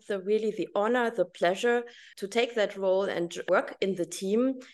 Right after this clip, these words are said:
It was clear, first of all, most likely I will need to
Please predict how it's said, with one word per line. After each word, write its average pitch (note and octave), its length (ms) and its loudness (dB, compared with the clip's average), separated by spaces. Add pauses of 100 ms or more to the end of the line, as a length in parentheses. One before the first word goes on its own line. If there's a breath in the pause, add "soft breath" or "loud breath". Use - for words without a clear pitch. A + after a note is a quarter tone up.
(120)
It A3 140 2
was A3 240 2
clear, C4 300 2
first A3 320 2
of A#3 180 0
all, A3+ 340 2 (460 loud breath)
most A#3+ 300 6
likely G#3 440 0
I F#3+ 140 2
will G#3 220 2
need A3 300 0 (200)
to G3 420 2